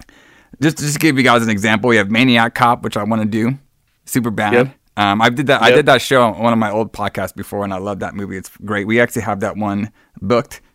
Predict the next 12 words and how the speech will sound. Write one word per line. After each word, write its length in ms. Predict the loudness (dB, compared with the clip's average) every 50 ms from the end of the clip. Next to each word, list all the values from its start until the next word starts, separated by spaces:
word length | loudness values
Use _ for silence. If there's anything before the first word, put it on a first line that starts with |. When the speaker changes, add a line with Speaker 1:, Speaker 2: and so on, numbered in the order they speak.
| _ _
Speaker 1:
pretty 180 | -2 -2 -2 -2
soon. 420 | -2 -2 0 2 2 2 0 0 -4 _ _ _ _ _ _ _ _ -2
Uh, 280 | 0 2 2 2 0 -2
there's 260 | -2 0 2 2 2
a 60 | 2 2
movie 220 | 2 2 2 0
called 340 | 0 2 4 4 4 2 0 -4 _
Evil 380 | -2 0 0 2 2 2 0
Clutch. 560 | 0 0 0 2 4 4 4 2 0 -6 -12 -14 _ _ _ _ _ _ _ _ -20 -10 -4 -2
<laughs> 80 | -2 0 0 0 0 0 -2 -4 -8 -16 -20 -20 _ _ -20 -20 -20 -20 -20 -20 -20 -20 _ _ _ _ -18 -6
Speaker 2:
Right. 220 | 0 2 4 4
Speaker 1:
Um, 220 | 4 2 0 -2